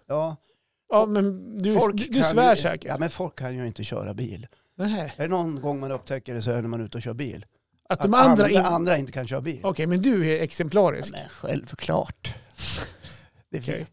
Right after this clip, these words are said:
Speaker 1: det vet du väl, Johan? Du har väl åkt med mig någon gång?
Speaker 2: Ja, jag har åkt här från upp till ishallen en gång.
Speaker 1: Ja.
Speaker 2: Det är enda jag fått åkt med dig.
Speaker 1: Ja, är det?
Speaker 2: Ja, det är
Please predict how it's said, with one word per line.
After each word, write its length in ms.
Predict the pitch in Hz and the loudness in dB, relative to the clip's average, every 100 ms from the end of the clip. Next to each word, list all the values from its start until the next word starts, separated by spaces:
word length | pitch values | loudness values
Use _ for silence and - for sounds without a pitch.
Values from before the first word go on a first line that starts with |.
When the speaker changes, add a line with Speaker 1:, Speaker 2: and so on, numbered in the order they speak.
| - | -8
Speaker 1:
det 120 | - | -2
vet 300 | 156 175 - | -2 -2 -6
du 80 | 139 | -8
väl, 120 | 135 | -6
Johan? 200 | 127 120 | -6 -6
Du 60 | |
har 40 | 147 | -6
väl 100 | 180 | -4
åkt 180 | 220 - | -6 -6
med 80 | 127 | -6
mig 140 | 107 | -6
någon 120 | 95 | -6
gång? 180 | 90 113 - _ _ | -8 -12 -16 _ _
Speaker 2:
Ja, 80 | 240 175 180 | -2 2 4
jag 80 | |
har 40 | 196 | 4
åkt 120 | 202 | 0
här 140 | 196 202 | -2 -2
från 160 | 190 | -2
upp 100 | 170 | -6
till 100 | 175 | -6
ishallen 380 | 160 - 190 151 | -6 -4 -4 -6
en 60 | 165 | -8
gång. 80 | |
Speaker 1:
Ja. 240 | 139 110 - | -8 -8 -12
Speaker 2:
Det 100 | 185 | -4
är 40 | 180 | -4
enda 160 | 165 | -2
jag 80 | 160 | -6
fått 120 | 160 | -6
åkt 180 | 160 - | -10 -8
med 80 | 156 | -10
dig. 180 | 165 - | -10 -12
Speaker 1:
Ja, 160 | - - - | -12 -12 -6
är 160 | 151 | -6
det? 200 | - 131 113 | -4 -4 -4
Speaker 2:
Ja, 120 | 151 | -4
det 100 | |
är 100 | 175 | -2